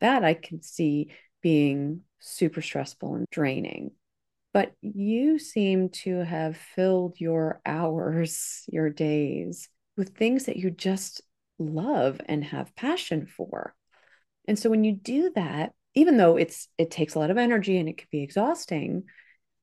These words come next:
you don't have the mental drain that you would if you were doing, like, a nine-to-five job, forty hours, fifty hours, sixty hours a week of something you just don't love. So I think that there's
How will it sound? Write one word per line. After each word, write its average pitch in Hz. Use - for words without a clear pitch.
you 214
don't 247
have 208
the 165
mental 185
drain 165
that 175
you 180
would 170
if -
you 165
were 160
doing, 156
like, 151
a 156
nine-to-five 151
job, 151
forty 160
hours, 151
fifty 160
hours, 156
sixty 165
hours 151
a 156
week 156
of 156
something 156
you 147
just -
don't 151
love. -
So 180
I 170
think 226
that 202
there's 160